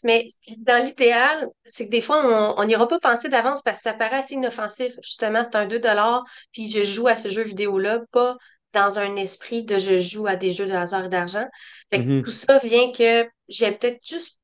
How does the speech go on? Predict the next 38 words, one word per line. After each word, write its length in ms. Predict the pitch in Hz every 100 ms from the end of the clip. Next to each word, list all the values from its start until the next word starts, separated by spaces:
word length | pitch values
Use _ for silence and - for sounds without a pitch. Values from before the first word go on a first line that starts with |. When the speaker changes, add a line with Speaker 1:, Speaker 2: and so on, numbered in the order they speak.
| -
Speaker 1:
pas 160 | 254
pensé 640 | 269 247 208 - 240 247 -
à 200 | 202 202
moi, 280 | 202 240 254
dans 140 | 202
le 60 | 180
fond, 380 | - 220 233 226 - - - _
c'est 260 | - - 202
quel 240 | 262 196
budget 320 | 196 190 208
que 60 | 208
je 60 |
serais 100 | -
à 60 | 175
l'aise 180 | 180 196
de 80 | 190
dépenser 360 | 180 175 226
pour 100 | -
ce 100 | -
divertissement-là. 960 | 175 175 180 170 - 202 180 165 160 165 _ _ _ -
Fait 120 | 190
que 60 | -
juste 520 | 240 254 - - - _ _
de 100 | 202
prendre 300 | 202 - 240
le 100 | 240
temps 300 | 240 233 254
d'y 160 | 233 202
réfléchir, 640 | 196 - 190 185 208 214 196
de 120 | 185
se 100 | 175
dire 340 | 190 196 202 - _ _ _ _ _ _ _ _ -
par 480 | 180 180 175 170
semaine 500 | - - 220 196 185 180
ou 80 |
par 220 | 170 180 185
mois. 380 | 185 180 180
Ou... 120 | 180